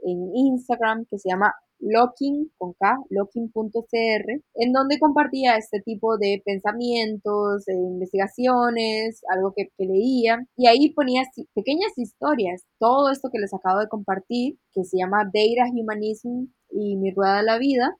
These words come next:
pero justamente porque este mes ha sido como de un cambio constante y, y repensar qué es lo que realmente quiero hacer y,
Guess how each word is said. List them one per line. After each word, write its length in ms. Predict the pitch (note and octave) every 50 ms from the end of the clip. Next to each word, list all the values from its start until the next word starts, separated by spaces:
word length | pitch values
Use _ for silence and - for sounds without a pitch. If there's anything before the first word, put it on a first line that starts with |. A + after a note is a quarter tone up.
| _ _
pero 380 | - A#3 A#3 A#3 A#3+ A#3 - -
justamente 760 | - C4+ C#4 C#4 - - E4+ E4+ D4+ E4 D4+ C4 - D4 D4 C4+
porque 400 | - A#3+ A3 G#3+ - G#3 G3+ G3+
este 220 | G3 G3 - B3+ B3+
mes 360 | B3 B3 B3 B3 C4 B3+ - _ _ -
ha 100 | G3+ - -
sido 240 | - A#3+ B3 C4 B3+
como 240 | B3 A3+ G#3 G#3 G3+
de 160 | G3 G3 G3
un 200 | G#3 A3+ A#3+ - _ _
cambio 360 | - A3 G#3+ A3+ B3 C4 C4
constante 840 | B3 B3+ A#3 A3+ A3 A#3+ - - A#3 A3+ A3+ A3+ A3 G#3+ G#3 - G#3+
y, 720 | A3 A3 A3 G#3+ G#3+ G#3+ G#3+ G#3 G3+ F#3+ F#3+ F#3+ F#3 - -
y 160 | G3+ G3+ F3+
repensar 920 | F#3+ G3+ G3 - G3 G3 G3+ G3 - _ - A#3 A3+ A3+ A3+ A#3 A#3 A3+ -
qué 80 | - G#3+
es 60 | G#3+ A3
lo 80 | A3+
que 140 | A3 A3+ G3+
realmente 420 | G3 G3 G3 G3 G3+ G3+ - G#3 - -
quiero 180 | A3 G#3 G#3+
hacer 580 | G#3 - - - A3 A3 G#3+ G#3+ G#3+ G#3+ G#3+ G#3+
y, 200 | G3+ G3 F#3+